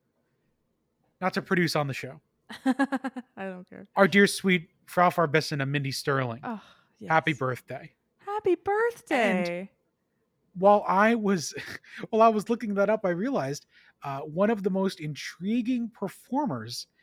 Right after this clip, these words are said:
Speaker 1: that we've talked about on Austin Pod, in my opinion,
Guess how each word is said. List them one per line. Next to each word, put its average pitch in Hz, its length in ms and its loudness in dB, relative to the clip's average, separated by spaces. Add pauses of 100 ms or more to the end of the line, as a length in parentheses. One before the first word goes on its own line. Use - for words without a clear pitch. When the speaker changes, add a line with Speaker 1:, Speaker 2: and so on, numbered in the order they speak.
(240)
Speaker 1:
that 170 80 -8
we've 151 120 -6
talked - 280 -10
about 151 180 0
on 131 80 -4
Austin 127 300 -6
Pod, 135 260 -4
in 135 100 -6
my 190 180 0
opinion, 113 520 -6